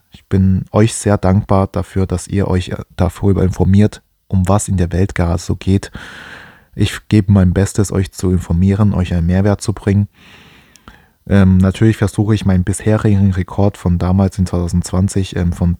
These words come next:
dreihundertzweiundfünfzig Aufrufe an einem Tag zu übertreffen. Und, ähm, ich gebe mein Bestes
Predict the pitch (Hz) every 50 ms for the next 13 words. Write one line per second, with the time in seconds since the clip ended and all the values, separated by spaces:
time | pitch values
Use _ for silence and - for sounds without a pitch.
0 | - _ _ - 98 98 98 95 104 101 95 90 - - - - 98 90 98 95
1 | 87 - - 101 98 - - - 90 - - - - 92 104 - - 104 95 -
2 | - - - - 87 85 - 92 87 85 87 - - 87 90 95 - - - -
3 | - - - - _ - - 101 90 87 82 - - - 104 - - 120 117 117
4 | _ _ _ - - - - - - - - - - - - - - _ - -
5 | 95 101 92 90 90 85 - - - - 90 82 85 87 87 87 90 82 _ _
6 | - - _ _ _ _ _ _ _ _ _ - 113 101 - - 101 98 104 98
7 | 90 92 87 82 90 92 - - - 95 92 - -